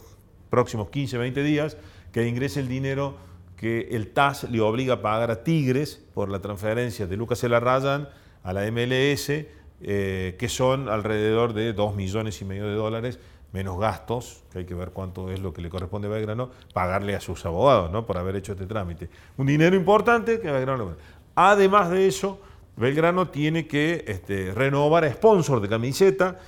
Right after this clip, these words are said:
Allí hay una serie de conversaciones, hay un par de interesados. Eh, recordemos que, bueno, Córdoba está a punto de sacar,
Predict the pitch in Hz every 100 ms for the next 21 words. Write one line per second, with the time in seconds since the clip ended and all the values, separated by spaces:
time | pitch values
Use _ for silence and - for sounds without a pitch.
0 | - - 104 123 127 123 117 110 101 127
1 | 123 107 110 107 - 123 117 190 135 110
2 | 95 104 104 98 95 101 151 147 156 156
3 | - - - - - 90 90 87 85 82
4 | 80 85 92 95 101 117 113 - 110 123
5 | - - 92 92 87 110 107 101 82 104
6 | 95 110 107 98 87 92 87 101 107